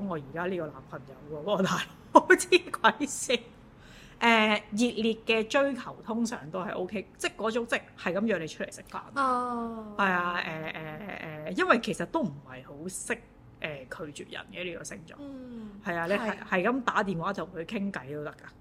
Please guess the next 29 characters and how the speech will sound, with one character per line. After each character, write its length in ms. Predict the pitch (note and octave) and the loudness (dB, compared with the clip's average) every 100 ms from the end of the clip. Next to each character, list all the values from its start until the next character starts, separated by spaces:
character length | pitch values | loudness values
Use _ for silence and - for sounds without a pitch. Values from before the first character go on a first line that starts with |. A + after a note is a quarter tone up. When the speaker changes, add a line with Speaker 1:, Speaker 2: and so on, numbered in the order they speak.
| - - | -20 -2
Speaker 2:
但 240 | D4+ C4 | 2 4
係 60 | C#4 | 6
呢， 120 | F4 | 4
我 80 | D4 | 4
識 240 | - E4 D4 | 2 -2 0
有 120 | B3 | -2
啲 200 | A3+ C4+ | -2 -4
就 100 | B3 | -4
係 320 | G3+ G#3 G3 | -4 -4 -4
佢 140 | G#3 G#3 | -4 -2
可 140 | A3 C4+ | 0 0
能 120 | G3+ D3+ - - - - - - | -2 -6 -18 -20 -20 -20 -20 -4
根 140 | D4 | 0
本 140 | C#4 | 2
就 60 | C4 | 4
係 80 | A3+ | 4
有 80 | F#3+ | 4
幾 200 | G3+ F#3 | 2 0
個 120 | G#3+ G#3 | 2 2
追 200 | G#3+ A3 | 0 -2
求 80 | F#3+ | -2
者， 120 | - | -4
噉 140 | G#2 G#3+ A3 | -4 -2 -2
佢 200 | A#3+ A3+ | 0 -2
好， 260 | G3+ G3 F#3+ - - - - - | -2 -4 -6 -10 -20 -20 -20 -4
係 140 | A3 | -2
咁 180 | G#3+ B3 | 0 0
約 120 | |
佢 40 | C4 | -2